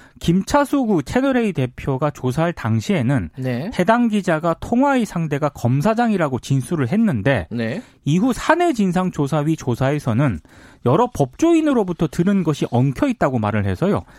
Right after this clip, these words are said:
Speaker 1: 현재로선 그 대상을 특정하기가 곤란하다, 이렇게 주장을 했다고 합니다.
Speaker 2: 이것도 사실 좀 이해가 안 되는 말이에요. 뭐 녹취록이 다 있는데 뭘 엉켜있긴 뭘 엉켜있어요. 그리고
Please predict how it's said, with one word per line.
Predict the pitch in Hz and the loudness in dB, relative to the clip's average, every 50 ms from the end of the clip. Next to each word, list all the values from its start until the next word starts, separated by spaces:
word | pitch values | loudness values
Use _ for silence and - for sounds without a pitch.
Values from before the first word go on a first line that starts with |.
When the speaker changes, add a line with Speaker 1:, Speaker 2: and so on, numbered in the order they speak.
| - - _ _ | -20 -20 _ _
Speaker 1:
현재로선 | - - 254 262 294 320 311 294 240 - - 247 240 226 | 0 2 2 4 4 4 4 2 0 0 2 0 2 0
그 | - 226 | 0 -2
대상을 | - - 123 123 147 165 185 208 196 | -2 0 0 0 0 0 0 -2 -2
특정하기가 | - - - - - 247 226 208 180 165 156 147 156 151 | -4 -10 -8 -4 -2 0 0 0 0 -2 -2 -2 -2 -4
곤란하다, | - - 127 127 165 170 175 185 180 - 120 92 80 - - - | -2 -2 0 0 2 2 0 0 0 0 -2 -2 -4 -6 -4 -2
이렇게 | 139 170 - 147 | -2 -2 -2 -4
주장을 | - - 139 127 139 123 110 104 | -4 -4 -4 -2 -2 0 0 0
했다고 | 104 98 - 101 92 92 | -2 -2 -2 -4 -4 -2
합니다. | 87 85 85 98 104 113 | -4 -4 -4 -4 -2 -2
Speaker 2:
이것도 | 135 202 - - | -2 -2 -4 -6
사실 | 285 - 202 214 - 294 - - - - - - - | -8 -8 -10 -8 -8 -8 -8 -10 -12 -14 -16 -14 -10
좀 | - 175 202 226 220 175 98 | -8 -6 -4 -4 -4 -2 -2
이해가 | 107 127 165 196 254 269 139 107 | -2 0 0 0 0 -2 -2 -2
안 | 101 113 | -2 -2
되는 | 104 160 196 240 285 311 285 269 247 | -2 0 -2 -2 -2 -4 -4 -2 0
말이에요. | 214 160 143 135 139 117 107 117 | 0 2 2 2 2 2 0 0
뭐 | 165 220 240 | -2 -4 -2
녹취록이 | 165 139 165 - - - 285 294 269 226 196 151 - | -2 -2 -2 -2 -2 -2 0 0 0 0 -2 -2 -4
다 | - - 143 170 175 | -4 -2 0 0 2
있는데 | 135 117 131 175 220 269 285 262 220 165 | 0 0 0 0 -2 -2 -2 -2 -2 -2
뭘 | 120 110 139 139 | 0 0 0 0
엉켜있긴 | 110 120 131 123 - 233 240 208 - 202 147 | 0 0 -2 -2 -2 -2 -4 -2 -4 -4 -2
뭘 | 117 120 127 | -2 -2 -2
엉켜있어요. | 110 107 - - 185 190 - - 123 107 104 117 | -2 -2 -2 -2 -2 -4 -2 -2 -2 -2 -2 -2
그리고 | 143 147 131 107 110 113 107 | -2 -4 -4 -2 -4 -4 -4